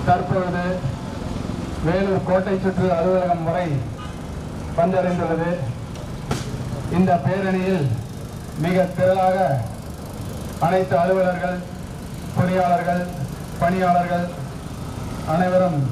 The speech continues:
கலந்து கொண்டு மிக சிறப்பாக இந்த பேரணியில் வந்தடைந்துள்ளீர்கள்.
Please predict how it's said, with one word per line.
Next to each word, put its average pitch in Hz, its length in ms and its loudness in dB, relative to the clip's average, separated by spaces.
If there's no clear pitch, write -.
கலந்து 185 340 2
கொண்டு 180 280 2
மிக 180 260 4
சிறப்பாக 139 420 4
இந்த - 140 4
பேரணியில் 180 580 2
வந்தடைந்துள்ளீர்கள். 170 840 2